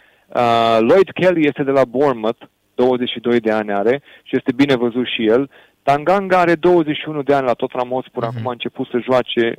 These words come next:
Speaker 1: în noua perioadă pentru Mourinho.
Speaker 2: Mhm.
Speaker 1: Uh, în rest, uh, Wilmot, despre care am vorbit, este la Watford. El a apucat să joace câteva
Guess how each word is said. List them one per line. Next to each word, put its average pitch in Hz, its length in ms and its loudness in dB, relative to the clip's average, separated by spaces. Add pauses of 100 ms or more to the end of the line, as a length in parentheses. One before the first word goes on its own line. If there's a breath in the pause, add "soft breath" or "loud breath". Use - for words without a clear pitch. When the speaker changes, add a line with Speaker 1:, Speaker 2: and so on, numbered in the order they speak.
Speaker 1:
în 110 220 -12
noua 117 220 0
perioadă 110 480 -2
pentru 104 260 -14 (100)
Mourinho. 143 480 -2 (200 loud breath)
Speaker 2:
Mhm. 120 240 -12 (140 loud breath)
Speaker 1:
Uh, 135 380 2
în 139 80 2
rest, 175 360 0
uh, 156 140 2 (500)
Wilmot, 170 400 0
despre 127 280 -4
care 127 180 -2
am 123 100 -4
vorbit, 120 300 -4
este 127 200 -4
la 120 120 2
Watford. 120 640 -2 (160)
El 127 160 -4
a 131 40 2
apucat - 380 -2
să 180 80 -2
joace 175 280 0
câteva 143 680 -2